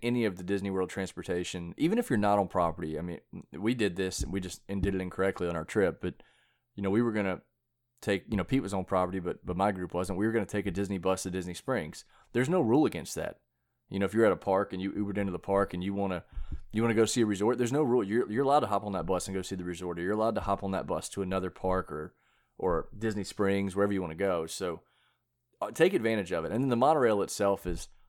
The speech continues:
and I think the Skyliner will be very similar, their attractions in their own. You know, the monorail gives you different sight lines, and the Skyliner will certainly do the same thing.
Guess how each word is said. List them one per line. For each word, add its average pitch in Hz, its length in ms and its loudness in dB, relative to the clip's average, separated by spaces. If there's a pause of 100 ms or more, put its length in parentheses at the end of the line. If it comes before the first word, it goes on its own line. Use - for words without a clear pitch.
(100)
and 110 120 0
I 113 80 6
think - 160 -6
the 98 40 -4
Skyliner 107 380 2
will 98 60 0
be 95 120 -2
very 92 200 0
similar, 104 460 -2 (280)
their 107 120 2
attractions 98 520 0
in 92 80 -4
their 78 180 -6
own. 60 200 -12 (720)
You 90 80 -6
know, 90 80 0
the 87 80 -4
monorail 95 340 2
gives 92 240 -6
you 90 60 -8
different 90 280 -6
sight 90 220 0
lines, 90 280 -4
and 85 120 -8
the - 40 -6
Skyliner 98 460 4
will 87 80 -6
certainly 90 360 -4
do 87 100 -4
the 85 80 -4
same 85 240 -6
thing. 73 300 -12